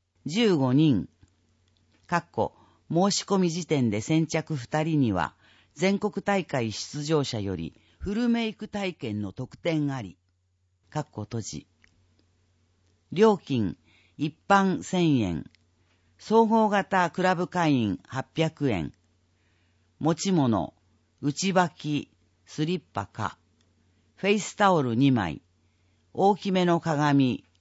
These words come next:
自分のメイク用品。その他、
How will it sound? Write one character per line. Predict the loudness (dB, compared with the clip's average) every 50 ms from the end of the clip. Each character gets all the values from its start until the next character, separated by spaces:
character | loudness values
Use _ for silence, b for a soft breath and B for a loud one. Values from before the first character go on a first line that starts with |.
| _ _ _ _ _ _ _ _ _ _ -10
自 | -6 -4 -2 0
分 | 2 2 4 4 4
の | 4 4 4
メ | 4 2 2 2
イ | 0
ク | 0 0 2
用 | 4 4 4 2
品。 | 0 -2 -4 -4 -4 -4 -6 -10 _ _ _ _ _ _ _ _ _ _ _ _ _ _ _ _ _ _ _ _ _ _
そ | -4 0 0
の | 0 0 0
他、 | -2 -4 -4 -4 -6